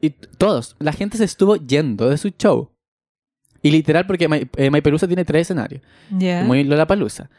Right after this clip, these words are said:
Speaker 1: Y hay otro escenario que es como de folclore. Y justo en el momento que ellos estaban tocando, estaba tocando un grupo de cumbia que no me acuerdo cómo se llama. Esa weá estaba mucho más motivada que su show.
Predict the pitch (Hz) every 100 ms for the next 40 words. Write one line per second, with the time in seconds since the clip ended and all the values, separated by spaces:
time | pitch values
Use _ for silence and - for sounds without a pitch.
0 | _ - 139 170 202 220 202 202 196 185
1 | 185 - 117 - 113 156 254 139 151 196
2 | 233 226 233 220 226 226 226 226 226 214
3 | 202 226 226 185 175 175 185 170 170 180
4 | 135 123 131 123 113 120 135 151 139 143
5 | 180 - 156 - 196 196 - 196 180 180
6 | 208 - 214 208 202 196 185 180 175 170
7 | - 104